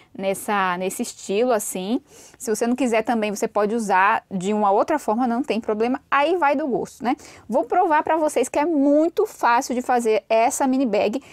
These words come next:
Olha só que lindeza. Aqui, vou explicar pra vocês. Coloquei aqueles prendedorzinho que chama colchete de pressão, né? Ó, que você pode prender, se tiver maior, melhor ainda.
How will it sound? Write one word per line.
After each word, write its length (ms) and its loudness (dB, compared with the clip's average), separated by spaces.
Olha 300 4
só 180 0
que 100 -2
lindeza. 540 0
Aqui, 480 2
vou 160 0
explicar 360 -2
pra 100 2
vocês. 480 -2
Coloquei 760 2
aqueles 600 2
prendedorzinho 1080 0
que 100 -14
chama 280 -2
colchete 600 0
de 80 -4
pressão, 560 -2
né? 220 0
Ó, 160 2
que 200 -12
você 200 -2
pode 260 0
prender, 360 0
se 260 0
tiver 360 2
maior, 400 2
melhor 300 2
ainda. 300 -2